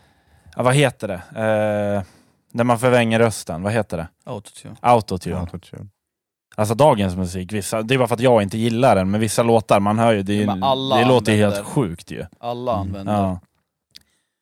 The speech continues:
Speaker 3: Det finns ju till och med en, en sån pass, en term med autotune, när man lägger det på rösten, att man vill få det,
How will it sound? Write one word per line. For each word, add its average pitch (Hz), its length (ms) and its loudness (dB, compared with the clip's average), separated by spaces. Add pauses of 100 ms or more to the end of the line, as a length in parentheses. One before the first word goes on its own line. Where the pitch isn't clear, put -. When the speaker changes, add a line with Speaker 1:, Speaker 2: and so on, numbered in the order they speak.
(300)
Speaker 3:
Det 117 100 -2
finns 120 200 0
ju 120 60 -2
till 123 220 2
och 110 60 2
med 101 240 0
en, 95 200 -6
en 101 160 -6
sån 98 180 -6
pass, 95 280 -4 (440)
en 104 160 -6
term 95 380 -2 (100)
med 92 360 -4
autotune, 87 640 -8
när 95 80 -8
man 95 140 -2
lägger 92 260 -4
det 80 60 -8
på 87 140 -12
rösten, 90 320 -6
att 85 260 -10 (300)
man 95 220 -2
vill 95 100 -2
få 95 260 -4
det, 87 280 -4